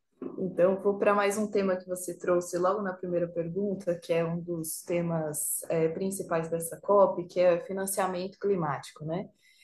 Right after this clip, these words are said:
Então, se você puder desenvolver um pouquinho esse assunto e falar qua-, quais vão ser os grandes tópicos tratados dentro desse tema, né, e os compromissos que se pode esperar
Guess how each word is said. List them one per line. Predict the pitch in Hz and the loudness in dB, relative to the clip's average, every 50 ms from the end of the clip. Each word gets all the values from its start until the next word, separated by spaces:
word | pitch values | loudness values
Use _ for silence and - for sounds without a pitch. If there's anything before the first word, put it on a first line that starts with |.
| _ _ _ - | _ _ _ -2
Então, | - 226 240 254 240 - - - | 2 2 2 2 0 -2 -6 -8
se | - - 240 | -6 -4 2
você | 226 262 254 - - | 2 4 4 4 2
puder | - - - 247 233 | 2 4 4 4 4
desenvolver | 226 - 233 226 226 220 214 208 220 220 | 4 0 -2 -2 2 2 2 4 4 2
um | 220 220 | 2 2
pouquinho | - 214 214 214 - 233 233 240 | 2 2 2 2 0 -2 0 0
esse | 233 226 - 220 | 0 0 0 -2
assunto | 208 208 - - 208 202 196 202 | -2 -2 -4 -4 -4 -4 -4 -6
e | 196 | -6
falar | 196 - 196 190 190 185 180 175 175 170 165 160 165 165 - _ | -2 0 2 4 6 6 6 4 4 4 2 2 0 -2 -4 _
qua-, | - 202 196 185 - | 2 2 2 2 0
quais | - - 196 208 202 | 0 0 0 0 2
vão | 202 196 | 0 -2
ser | 202 196 - 190 | -2 0 0 0
os | 185 180 175 - | 0 0 -2 -2
grandes | - 180 185 180 175 - - | 0 0 2 2 0 -2 0
tópicos | - 196 208 247 269 - - 214 - - | 4 6 6 6 4 0 -6 -8 -8 -6
tratados | - - 180 175 - - 190 190 190 190 - - | -2 -2 -2 -2 2 2 2 2 2 0 -4 -2
dentro | 175 175 175 175 - - 170 | -2 -2 -2 -4 -10 -14 -12
desse | 165 170 165 165 - 180 - | -8 -8 -6 -6 -8 -10 -8
tema, | - 202 208 226 240 247 247 233 208 196 | -4 0 2 2 2 2 2 0 0 0
né, | 190 190 196 208 214 | 0 0 0 0 0
e | 214 208 208 208 | -2 -2 -4 -4
os | 202 - - | -4 -4 -2
compromissos | - 220 214 214 233 214 202 190 196 202 202 - 190 - | 0 0 0 2 2 2 2 2 0 -2 -2 -4 -6 -8
que | - - 202 | -8 -8 -8
se | 202 - 196 - | -6 -6 -4 0
pode | - 185 185 185 | 2 2 2 0
esperar | - - 185 180 175 160 165 165 | -2 -2 0 2 2 2 0 -2